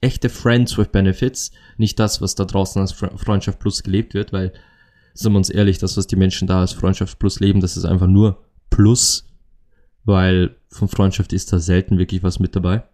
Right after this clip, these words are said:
Aber echte Freundschaften Plus, wo man nicht verliebt ist ineinander,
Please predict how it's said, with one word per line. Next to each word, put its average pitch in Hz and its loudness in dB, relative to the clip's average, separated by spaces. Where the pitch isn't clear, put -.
Aber 90 4
echte 113 2
Freundschaften 95 0
Plus, 101 -8
wo 104 0
man 104 4
nicht 139 0
verliebt 92 0
ist 95 -2
ineinander, 104 0